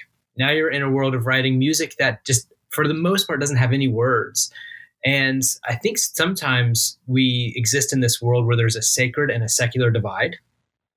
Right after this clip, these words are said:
where we think that if the, if a song doesn't say, "You love God" or "God loves you,"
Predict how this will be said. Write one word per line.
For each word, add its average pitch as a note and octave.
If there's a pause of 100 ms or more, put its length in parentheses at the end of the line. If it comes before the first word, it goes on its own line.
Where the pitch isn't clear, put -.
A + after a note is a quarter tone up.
(240)
where B2
we C3
think D3
that C3
if C3
the, B2 (300)
if A#2
a B2
song E3+
doesn't C#3
say, A2+ (1200)
"You B2+
love B2+
God" B2
or A2+
"God A#2
loves A2
you," D3+